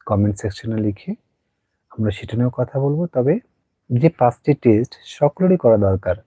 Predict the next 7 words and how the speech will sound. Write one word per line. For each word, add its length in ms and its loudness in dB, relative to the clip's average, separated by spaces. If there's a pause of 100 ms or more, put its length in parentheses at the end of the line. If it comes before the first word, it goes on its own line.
(640)
বছরে 380 0
খুব 200 -8 (100)
কমপক্ষে 640 0
হলেও 260 0
একবার 360 0
হলেও, 260 -4 (1400)
মানে, 220 -2